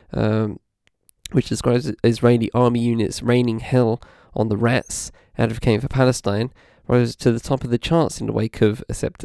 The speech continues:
uh, seventh October Hamas attacks, as Israeli military launched the, a relentless bombardment of Gaza that has killed more than twenty-six thousand people. Uh, days after the release of Chabu Chabu,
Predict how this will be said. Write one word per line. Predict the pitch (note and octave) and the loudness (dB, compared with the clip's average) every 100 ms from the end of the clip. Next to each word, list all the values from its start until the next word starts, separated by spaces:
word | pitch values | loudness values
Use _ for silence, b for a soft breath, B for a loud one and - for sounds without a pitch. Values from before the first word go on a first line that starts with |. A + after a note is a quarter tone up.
| - | -4
uh, | A#2+ A2+ | -4 0
seventh | - G2+ - | 0 0 -4
October | E2 A2 G#2+ A#2+ | -2 -2 -2 0
Hamas | C3+ - - | -2 -2 -4
attacks, | - E2 - A2+ | -6 -6 -6 -6
as | A2 - | -6 -6
Israeli | G2+ - A#2+ A#2 A2 - | -8 2 2 2 -2 -2
military | A#2 A2 - G#2+ G#2+ | 0 0 -2 -2 -2
launched | A2 G#2+ - - | -4 -4 -6 -6
the, | - - | -6 -4
a | A2 | -4
relentless | G#2 B2+ C#3 A2+ A2+ | 0 2 2 0 -6
bombardment | - G2 F#2 G2+ G2+ F#2+ F2 b b b - | -4 -6 -4 -4 -4 -6 -8 b b b -6
of | A#2 | 0
Gaza | B2 A#2 A2+ A2 G2 - b b | 2 2 0 -4 -6 -8 b b
that | - | -6
has | C3+ | -6
killed | - A#2 A2 | 2 4 4
more | G2+ | 0
than | G2 | 0
twenty-six | - G#2 - - | -2 -4 -6 -6
thousand | E2 - - | -6 -6 -4
people. | B2+ A2 - F#2+ - - b b b b b - | 2 2 2 -8 -10 -20 b b b b b -10
Uh, | - B2 - | -8 -6 0
days | C3+ C3+ C3 | 2 4 4
after | C3 B2+ - B2 | 2 0 -4 -2
the | A#2+ | 2
release | B2 B2 - | 2 2 -2
of | A#2+ | -6
Chabu | - A#2 A2+ | 0 0 0
Chabu, | - C3 C3+ C#3+ D3+ | 0 0 2 0 -2